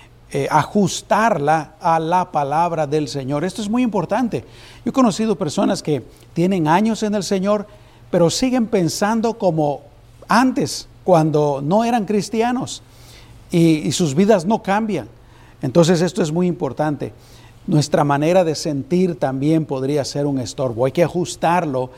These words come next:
a lo que dice la Biblia. Por ejemplo, si antes odiábamos, ahora tenemos que amar. Eh, si tenemos, eh, resentimiento,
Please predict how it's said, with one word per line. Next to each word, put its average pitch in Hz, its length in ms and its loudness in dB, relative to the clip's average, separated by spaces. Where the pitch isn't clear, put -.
a 165 460 4
lo 143 160 -2
que 131 160 -4
dice 143 320 -2
la 127 160 -6
Biblia. 120 440 -2
Por 127 120 -2
ejemplo, 156 520 0
si 139 400 -2
antes 156 440 -2
odiábamos, 156 640 0
ahora 151 300 0
tenemos 170 420 -6
que 180 120 -4
amar. 180 460 2
Eh, 139 480 -2
si 151 500 0
tenemos, 165 560 0
eh, 147 240 -2
resentimiento, 170 1080 -2